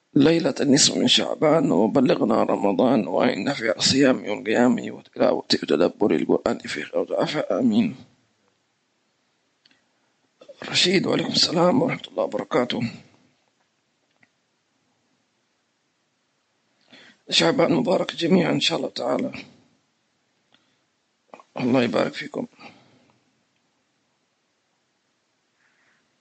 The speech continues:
الآنسة أم عمر، وعليكم السلام ورحمة الله وبركاته، وأهلًا وسهلًا بأهل الشام، وقدوم مبارك، وعوداً حميداً إن شاء الله تعالى.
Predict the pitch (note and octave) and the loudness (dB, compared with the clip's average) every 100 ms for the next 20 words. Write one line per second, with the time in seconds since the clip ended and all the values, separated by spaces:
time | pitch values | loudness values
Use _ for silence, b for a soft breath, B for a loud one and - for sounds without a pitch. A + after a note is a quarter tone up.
0 | _ _ _ _ _ _ _ _ _ - | _ _ _ _ _ _ _ _ _ -12
1 | E3+ D#3 D#3 D#3+ E3 - D#2+ B2 D3+ D3 | -6 -2 2 4 2 0 2 2 4 2
2 | - - F3+ - - - C#3 D#3+ F3+ E3 | 2 2 0 -2 0 2 4 4 4 2
3 | B2 D3 - D#3+ E3+ - B2 - F3 - | 0 -2 -6 -2 0 0 -4 -4 -2 -2
4 | - D3 - - D#3+ E3 B2 - - C#3 | 0 -2 0 2 2 2 2 2 2 0
5 | B2+ B2+ B2 - A#2+ B2+ - - - C#3 | 2 4 4 4 4 4 4 2 2 2
6 | - - - B2+ D3+ B2 G#2 - G2+ A#2+ | 2 2 2 2 2 2 0 -2 0 4
7 | B2 A2 C3 - C3 - - _ b b | 4 4 2 0 0 -8 -14 _ b b
8 | b b b b - - C3 E3+ D#3+ D#3 | b b b b -4 2 4 4 2 0
9 | D#3 - E3 E3+ C3+ B2 - - - A2 | 0 0 6 6 6 2 -2 -4 -2 -4
10 | F2 A2+ C3 C#3 - | -6 0 0 2 -2